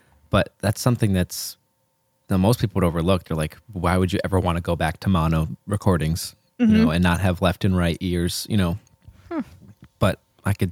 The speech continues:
Speaker 1: totally see if you're trying to emulate a, a style of music, you
Speaker 2: Yeah.
Speaker 1: would kind of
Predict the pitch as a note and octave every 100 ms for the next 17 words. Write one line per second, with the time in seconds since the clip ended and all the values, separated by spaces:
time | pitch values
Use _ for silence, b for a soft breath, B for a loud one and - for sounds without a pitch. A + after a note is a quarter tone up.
0 | - - G2+ G2+ A2 E3+ A2 - E2 G2+
1 | E2+ F2 - b b b b b - -
2 | G2 A#2 G#2+ D#2+ E2+ - _ _ _ _
3 | _ - F2+ - D#2 - F#2 F#2 E2 E2
4 | F#2+ F2 D#2 E2 A3+ G3+ G2 - G#2 G2
5 | D#2+